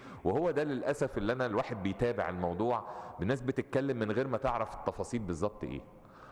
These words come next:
وهذه برضو عايز أأكد، هيتقال لنا: "طب ما تقولوا التفاصيل." الحاجات دي بتبقى، آه، يعني معلش، ليها صفة الخصوصية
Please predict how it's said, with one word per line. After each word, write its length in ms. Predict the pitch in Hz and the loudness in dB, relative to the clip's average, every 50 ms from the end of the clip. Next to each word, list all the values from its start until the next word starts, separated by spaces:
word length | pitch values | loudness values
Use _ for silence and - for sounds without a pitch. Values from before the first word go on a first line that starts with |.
| - - - | -10 -2 0
وهذه 440 | 87 98 127 127 123 160 175 180 | 2 2 2 2 2 2 0 2
برضو 360 | 156 127 127 156 156 135 127 120 | 2 2 2 0 2 2 0 2
عايز 260 | 95 127 139 123 135 | 2 2 2 2 2
أأكد، 400 | 110 127 139 - 101 92 80 85 - | 0 0 -2 0 -2 -2 -2 -2 0
هيتقال 340 | - 101 104 - 98 110 113 127 | 0 0 0 0 0 0 2 2
لنا: 140 | 139 135 | 2 0
"طب 140 | 123 - 117 | 2 0 0
ما 80 | 117 117 | 0 0
تقولوا 260 | - 135 156 156 151 | 0 0 2 2 2
التفاصيل." 600 | - - 120 - 113 104 - - 110 101 87 80 - | 2 0 -2 0 0 -2 0 0 0 0 0 0 -2
الحاجات 380 | 92 92 - - 113 120 151 | -2 -2 0 0 0 0 0
دي 140 | 143 127 135 | 0 0 -2
بتبقى، 680 | 127 - - 120 110 - - 98 95 - - - - - - - - - - - - 76 | 0 2 0 -2 0 2 0 0 0 0 -4 -8 -12 -12 -12 -12 -14 -16 -18 -12 -6 -6
آه، 100 | 76 76 73 | -6 -4 0
يعني 260 | 82 82 80 82 82 | 0 0 0 0 -2
معلش، 480 | 80 76 76 95 113 113 - - - - - | -2 -2 0 0 -2 -2 -4 -8 -10 -6 -2
ليها 260 | 92 113 127 117 107 | 0 0 2 0 0
صفة 320 | - - 127 - - 98 - - - - 85 | 0 0 0 2 2 -2 -2 -4 -4 -2 0
الخصوصية 960 | 85 82 82 80 - - 101 98 - 101 90 - 120 117 120 107 95 82 | 0 0 0 -2 -2 -2 -4 -2 -2 -2 0 2 2 2 2 2 2 0